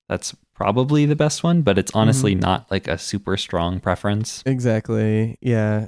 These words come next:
Speaker 2: It gives you something to do with, like, the ridiculous mana you end up with, with elves,
Speaker 1: Mm-hmm.
Speaker 2: but you could just play any green partner. You could play Raihan, you could play whoever, and you'll be doing pretty okay.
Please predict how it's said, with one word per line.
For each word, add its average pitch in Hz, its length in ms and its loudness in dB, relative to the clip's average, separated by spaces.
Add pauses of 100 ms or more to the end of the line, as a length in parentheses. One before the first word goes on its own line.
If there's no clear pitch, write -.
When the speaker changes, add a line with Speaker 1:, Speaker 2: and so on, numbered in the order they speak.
Speaker 2:
It 127 200 -2
gives 170 180 0
you 175 60 2
something 151 320 -2
to 120 80 2
do 113 180 2
with, 113 160 0
like, 110 260 0
the 101 360 0 (680)
ridiculous 110 640 2
mana 104 240 2
you 101 200 4
end 98 120 0
up 101 180 -2
with, 117 240 -2
with 120 260 -2
elves, 120 420 0
Speaker 1:
Mm-hmm. 110 80 0
Speaker 2:
but 98 300 0 (100)
you 120 100 -6
could 98 160 -6
just 101 160 -12
play - 220 -4
any - 160 -8
green - 540 -14
partner. - 380 -6
You 110 140 -4
could - 160 -8
play 95 360 -2 (260)
Raihan, 95 540 -4
you 92 80 -10
could - 140 -14 (300)
play 95 440 -6 (880)
whoever, 98 560 2
and 101 420 -2 (100)
you'll 110 200 -4
be 107 220 -2 (440)
doing 110 220 0
pretty 107 260 0
okay. 107 320 -2